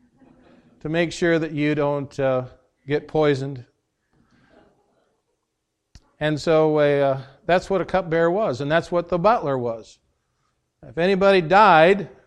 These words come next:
from that bad food or from poisoning, well, it'd be the p-,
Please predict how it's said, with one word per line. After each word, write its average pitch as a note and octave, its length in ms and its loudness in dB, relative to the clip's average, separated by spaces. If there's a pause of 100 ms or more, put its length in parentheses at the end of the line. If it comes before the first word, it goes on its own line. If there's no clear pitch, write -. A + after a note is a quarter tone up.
(120)
from D3+ 160 -8
that D#3+ 200 0
bad F3+ 360 2
food G3 340 2
or E3 80 -2
from D#3 220 -6
poisoning, E3+ 600 0
well, E3+ 260 0
it'd D#3 120 -6
be G3+ 100 -6
the F#3+ 120 -6
p-, G#3+ 140 -14